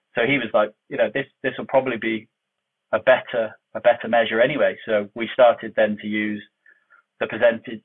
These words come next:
of predicted adult height, um, from that. So we plot their current height against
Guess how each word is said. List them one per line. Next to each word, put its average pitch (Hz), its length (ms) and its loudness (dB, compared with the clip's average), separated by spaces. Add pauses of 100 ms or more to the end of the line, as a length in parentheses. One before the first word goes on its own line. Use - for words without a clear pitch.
of 110 200 -6
predicted 113 420 -6
adult 107 320 2
height, 104 320 2 (1120)
um, 104 580 4 (540)
from 107 220 2
that. - 280 4
So 113 80 -8
we 107 200 -8
plot - 240 0
their 101 180 0
current 117 260 0
height 113 280 0
against 110 320 -6